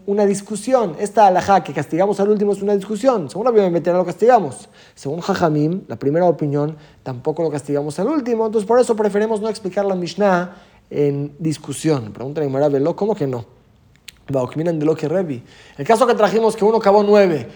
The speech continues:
y el segundo cavó el décimo, no va como Rebi. Según Rebi, los dos deben de pagar. Tú explicaste la Mishnah como Jajamim, no como Rebi. También está en discusión, dice la Gemara, que tiene que ver.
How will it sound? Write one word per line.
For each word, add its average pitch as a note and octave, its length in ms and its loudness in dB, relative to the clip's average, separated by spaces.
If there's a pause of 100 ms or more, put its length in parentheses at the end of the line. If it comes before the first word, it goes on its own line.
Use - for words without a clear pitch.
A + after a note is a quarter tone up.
(120)
y E3 80 -2
el F#3 80 2
segundo A3+ 280 2
cavó G#3+ 200 6
el A3 120 4
décimo, G#3 560 2 (240)
no G3+ 160 6
va G#3 100 6
como G3+ 240 2
Rebi. G#3+ 320 2
Según G3+ 300 0
Rebi, A3 260 4
los F3+ 220 4
dos F#3+ 200 4
deben G3 220 4
de F#3+ 100 2
pagar. G#3 360 2
Tú A3 80 0
explicaste G#3+ 360 -2
la A3 80 2
Mishnah G3+ 280 -4
como A3 160 -2
Jajamim, G3+ 340 -2
no A#3+ 80 -4
como A#3 240 2
Rebi. G#3+ 360 2 (280)
También G#3+ 280 2
está A#3 260 4
en A3+ 100 0
discusión, G#3 480 0
dice G3+ 160 0
la F#3+ 60 4
Gemara, F3 180 0
que D#3+ 100 -6
tiene E3 200 -6
que C#3 120 -6
ver. C#3+ 300 0